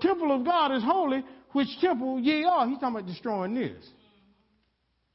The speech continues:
'Cause he just said, now, you'll take a loss, but you yourself will be saved. He ain't gonna go back on his word now. You see, ain't gonna let the devil twist that.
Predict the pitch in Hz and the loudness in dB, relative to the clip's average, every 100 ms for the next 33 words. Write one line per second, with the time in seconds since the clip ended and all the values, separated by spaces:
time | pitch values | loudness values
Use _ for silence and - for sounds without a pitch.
0 | _ 196 _ _ _ _ _ _ _ _ | _ _ _ _ _ _ _ _ _ _
1 | _ _ _ _ _ _ 220 196 208 202 | _ _ _ _ _ _ -6 -4 -4 -6
2 | - 254 220 165 160 151 151 151 233 247 | -6 -6 -6 -6 -8 -8 -8 -4 -2 -2
3 | 226 247 160 180 190 139 - _ _ _ | -2 -4 -4 -4 -4 -8 -18 _ _ _
4 | _ _ _ _ - 151 175 139 139 _ | _ _ _ _ -14 -10 -10 -10 -20 _
5 | - 156 170 220 190 185 240 - 165 175 | -14 -8 -4 -2 -2 -4 -6 -6 -8 -10
6 | - 233 151 - - - _ 143 214 240 | -10 -12 -12 -18 -20 -20 _ -8 -6 -6
7 | 202 202 269 240 170 180 160 147 170 208 | -6 -4 -4 -4 -6 -8 -8 -8 -6 -6
8 | 131 123 110 101 _ _ _ _ _ _ | -6 -12 -20 -20 _ _ _ _ _ _
9 | _ _ _ _ 139 143 180 185 214 214 | _ _ _ _ -18 -12 -8 -6 -4 -2
10 | 233 254 180 196 160 147 254 220 - 151 | -2 -2 -4 -4 -4 -8 -6 -6 -6 -14
11 | 123 | -14